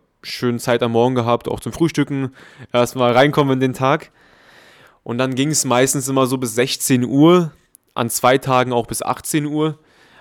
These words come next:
Aber genau einen Tag davon, da war ich immer in der Berufsschule, da hab ich diesen kurzen Tag gehabt.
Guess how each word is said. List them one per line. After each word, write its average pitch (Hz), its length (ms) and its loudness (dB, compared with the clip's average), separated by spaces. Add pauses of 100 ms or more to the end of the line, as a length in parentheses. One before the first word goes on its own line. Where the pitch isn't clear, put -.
Aber 110 220 -2
genau 113 340 0
einen 123 220 -2
Tag 123 220 -2
davon, 117 260 -2
da 110 80 -2
war 113 120 0
ich 110 100 -8
immer 117 100 -4
in 113 60 -4
der 113 80 -2
Berufsschule, 127 680 -4 (140)
da 107 80 -10
hab 107 80 -8
ich 107 60 -14
diesen 113 180 -10
kurzen 127 280 -4
Tag 120 200 -2
gehabt. 143 340 -2